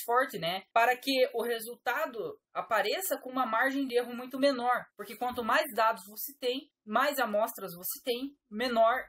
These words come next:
a chance de você cometer um erro. Então, o que aconteceu? Eles juntaram setenta e quatro táxons. Táxons são, é um termo utilizado na biologia pra definir espécies, ou, digamos, grupos de espécies, né?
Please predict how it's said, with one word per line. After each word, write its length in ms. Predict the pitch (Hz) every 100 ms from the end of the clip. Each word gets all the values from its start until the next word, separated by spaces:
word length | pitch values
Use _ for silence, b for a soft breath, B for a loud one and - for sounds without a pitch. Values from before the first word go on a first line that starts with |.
| _
a 80 | 233
chance 260 | - 233 226
de 80 | 226
você 180 | 226
cometer 300 | - 220 -
um 160 | 240 254
erro. 340 | 254 151 139 _ _ -
Então, 320 | 208 240 294
o 60 | 269
que 100 | 320
aconteceu? 440 | 330 285 277 233
Eles 140 | 226
juntaram 480 | 233 262 254 269 339
setenta 680 | 311 - 285 - 339 427 403
e 140 | 311
quatro 420 | - 269 294 302 - -
táxons. 720 | 254 233 - - - - - _ _ -
Táxons 540 | 311 - - 403 392
são, 220 | 359 370 359 285 _
é 80 | 240
um 100 | 330
termo 320 | - 277 349
utilizado 580 | 240 - 233 208 214 233
na 120 | 233
biologia 580 | 180 190 185 160 240 302
pra 140 | 214 202
definir 600 | 208 202 233 285 277 -
espécies, 640 | - - 247 294 - 170 165
ou, 260 | 170 147 147
digamos, 400 | 151 190 165 156
grupos 360 | 247 285 165
de 100 | 156
espécies, 500 | - - 240 - 175
né? 240 | 165 202